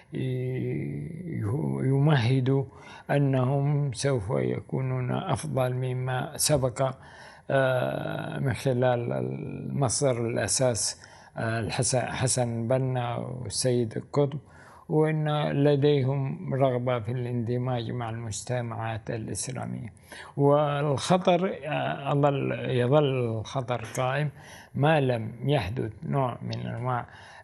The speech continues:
آه، تعبئة هذا الفراغ بأفكار،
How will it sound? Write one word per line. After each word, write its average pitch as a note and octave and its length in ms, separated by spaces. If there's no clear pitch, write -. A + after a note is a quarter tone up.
آه، B2 200
تعبئة B2+ 800
هذا B2+ 260
الفراغ B1+ 480
بأفكار، C3+ 720